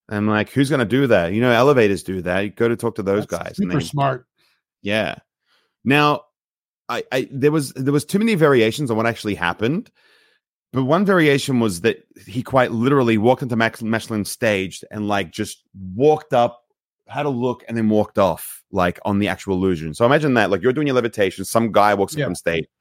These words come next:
Speaker 1: has a look up your skirt and goes, "Thank you," and leaves.
Speaker 2: I'm
Speaker 1: Like
Speaker 2: imagining that, and I'm imagining if I can ever afford an illusion like that and that happens, you're going to Suplex City.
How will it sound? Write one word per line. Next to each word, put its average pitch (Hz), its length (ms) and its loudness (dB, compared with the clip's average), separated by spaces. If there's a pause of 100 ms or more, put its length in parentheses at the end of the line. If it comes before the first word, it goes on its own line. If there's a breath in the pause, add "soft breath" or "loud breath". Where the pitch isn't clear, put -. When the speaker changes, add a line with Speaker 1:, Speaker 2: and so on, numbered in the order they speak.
(320)
Speaker 1:
has 127 160 2
a 131 60 2
look 120 220 0
up 113 120 0
your 107 100 -2
skirt - 460 4
and 101 140 -6
goes, 98 180 -2
"Thank 147 240 -4
you," 117 220 -2
and 98 160 -6
leaves. 82 360 -8
Speaker 2:
I'm 285 120 2
Speaker 1:
Like 320 80 6
Speaker 2:
imagining 233 560 2
that, 165 320 4
and 175 120 -2
I'm 240 160 0
imagining 196 580 0
if 180 100 -4
I 220 100 0
can 208 180 -2
ever 196 300 2
afford 175 460 0
an 196 100 -2
illusion 202 460 -2
like 202 220 -4
that 202 260 -2
and 185 120 -6
that 180 140 -4
happens, 190 480 -4
you're 208 140 -10
going 254 240 2
to 214 60 0
Suplex 247 600 0
City. 240 480 0